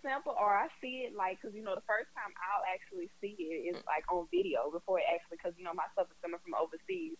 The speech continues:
Speaker 2: Right.
Speaker 1: And when I see it on video, I promise you, about eighty percent of the time, I'm like, I, <laughs> it is
Speaker 2: <laughs>
Speaker 1: horrible. But I have to talk myself off the ledge every time 'cause I'm like, "Okay, Crystal, like,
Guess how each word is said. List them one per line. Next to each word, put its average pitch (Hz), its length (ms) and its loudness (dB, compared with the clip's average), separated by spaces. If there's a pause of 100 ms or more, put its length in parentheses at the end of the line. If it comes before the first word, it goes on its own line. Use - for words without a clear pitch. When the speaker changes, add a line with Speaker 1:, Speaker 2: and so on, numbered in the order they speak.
(140)
Speaker 2:
Right. 170 320 4
Speaker 1:
And 202 160 10
when 220 140 8
I 269 200 4
see 277 120 2
it 233 60 6
on 220 180 6
video, 196 500 2
I 214 160 6
promise 233 520 0
you, 190 280 -2
about 180 480 4 (200)
eighty 254 240 2
percent 269 340 -4
of 226 100 -6
the 208 100 -2
time, 240 420 -2
I'm 254 160 -4
like, 170 320 2 (100)
I, 339 320 6 (960)
<laughs> - 0 - (500)
it 269 220 6
is 214 220 8
Speaker 2:
<laughs> 247 80 8
Speaker 1:
horrible. 226 640 4 (360)
But - 180 8
I 247 220 8
have 269 140 6
to 220 60 -4
talk 247 220 4
myself 226 380 0
off 202 200 -2
the 208 100 -4
ledge 202 320 -4
every 196 240 -4
time 208 280 -8
'cause 202 140 -6
I'm 185 140 -2
like, 165 180 -4
"Okay, 202 320 -2
Crystal, 185 420 -6
like, 156 320 -6